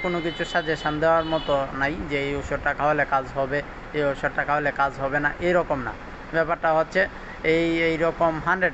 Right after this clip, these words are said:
পার্সেন্ট কাজ হবে এরকম কোনো ধরনের ঔষধ এখন পর্যন্ত নাই, যার ফলে আমি কোনো ধরনের ঔষধ দিয়ে, উম, আমি বিতর্কের মধ্যে আপনাদেরকেও ফেলতে চাই না এবং ক্ষতিগ্রস্ত করাতে চাই না। আর এটা মূলত সমস্যাটাই হয় অপর্যা-, অপর্যাপ্ত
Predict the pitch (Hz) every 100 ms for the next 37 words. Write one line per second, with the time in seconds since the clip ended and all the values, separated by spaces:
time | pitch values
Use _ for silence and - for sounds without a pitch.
0 | - 160 160 185 185 180 180 170 - 165
1 | 165 185 180 170 165 160 147 156 151 147
2 | 151 151 151 147 147 - 147 143 147 143
3 | 151 156 156 160 147 160 233 - - -
4 | 165 165 175 175 160 156 151 160 156 156
5 | 156 156 147 - - - 170 180 175 190
6 | 165 180 202 175 - - - - - -
7 | 170 165 156 151 156 151 170 175 180 151
8 | 175 165 165 143 151 156 151 156 165 156
9 | 170 156 156 160 160 170 165 143 143 165
10 | 170 143 139 151 143 135 131 135 160 165
11 | 139 - - - - - - 160 170 165
12 | 180 190 202 190 185 208 202 196 180 190
13 | 190 220 214 202 202 165 190 185 185 -
14 | - - 202 208 214 220 180 214 - 214